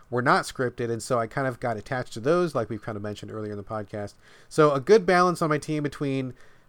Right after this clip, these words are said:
people who, like, existed in my head and people who actually existed in the script, and that was kind of a nice balance. But the quests were just so great. There was many different ways to solve each quest, and there was lots of different abilities where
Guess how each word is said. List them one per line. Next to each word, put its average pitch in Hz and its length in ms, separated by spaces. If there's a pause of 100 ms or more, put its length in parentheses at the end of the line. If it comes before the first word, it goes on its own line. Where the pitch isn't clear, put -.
people 175 360
who, 160 260
like, 139 220
existed 127 420
in 127 120
my 117 80
head 165 240
and 123 120
people 131 280
who 131 100
actually 123 320
existed 117 380
in 107 60
the 104 60
script, - 360
and 117 80
that 120 80
was 117 100
kind 120 160
of 107 80
a - 20
nice 107 220
balance. 107 480 (420)
But 185 220 (420)
the 185 120
quests 269 320
were 262 80
just 247 160
so 240 100
great. 226 240
There 165 80
was 139 140
many 156 260
different 170 240
ways 156 260
to 143 60
solve 139 320
each - 140
quest, - 520
and 127 140
there 123 60
was 110 100
lots 135 220
of 131 60
different 120 260
abilities 135 500
where 110 340